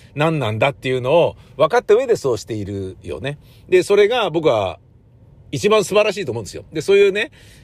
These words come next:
あのー、パーソナリティの言いなりになってるディレクターとかを、あいつはダメだとかっていうような会社はもうクソだと思うんですけど、まあ、ちょっとそれにね、近い放送局、ちょっといくつかありますけど、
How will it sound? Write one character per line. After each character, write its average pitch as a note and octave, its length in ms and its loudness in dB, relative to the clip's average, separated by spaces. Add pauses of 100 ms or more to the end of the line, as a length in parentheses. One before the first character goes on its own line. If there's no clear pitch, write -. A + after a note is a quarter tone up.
あ C#3 160 -4
の C3+ 680 -4
ー、 - 20 -8
パ E3+ 80 2
ー E3+ 40 0
ソ E3+ 80 -4
ナ F#3 80 2
リ F3 80 2
テ C#3+ 80 -4
ィ A#2+ 40 -6
の A2 60 -6
言 C3 100 -4
い D#3 40 -4
な D3+ 120 0
り D3 100 -2
に D3+ 60 -4
な D#3 100 0
っ - 20 -4
て D#3 100 -4
る A2+ 80 -2
デ G2+ 80 -6
ィ - 20 -2
レ A#2+ 60 -2
ク - 80 -10
タ B2 140 2
ー - 40 -4
と B2 100 -2
か G#2 120 0
を、 G#2+ 80 2
あ C3+ 60 4
い C#3 40 -2
つ - 80 -2
は C#3 80 4
ダ C3 100 2
メ D3+ 80 -4
だ B2+ 120 2
と A2+ 80 -8
か G2+ 80 0
っ F#2 40 -4
て A2 80 -10
い A#2 40 -4
う - 40 -4
よ C3 60 0
う - 20 -2
な F#2+ 80 -6
会 C#3+ 180 -2
社 F#3 140 2
は E3+ 60 4
も B2+ 100 -6
う F#2 40 -8
ク - 100 -14
ソ C#3 120 -2
だ G2+ 120 2
と F#2 100 -6
思 A#2 160 -4
う G#2 40 -8
ん - 20 -10
で D2+ 80 -12
す - 80 -14
け G2+ 100 -10
ど、 A2 320 -2
ま B2+ 140 -4
あ、 - 80 -8 (300)
ち - 60 -12
ょ B2+ 40 -6
っ - 20 -16
と G2+ 80 -6
そ A#2+ 120 -4
れ A#2+ 100 -2
に A2+ 340 -6
ね、 A#2+ 280 -2
近 - 280 0
い E2+ 280 -4
放 A2+ 160 -6
送 G#2+ 140 -2
局、 E2+ 320 -4
ち A#2 100 -6
ょ - 20 0
っ F#2 40 -8
と E2 180 -4
い C3 100 -8
く A#2 100 -6
つ - 100 -12
か G2 100 -4
あ G2 60 -4
り G2 120 -6
ま F3 160 2
す D#3+ 80 -10
け - 120 -10
ど、 - 400 -6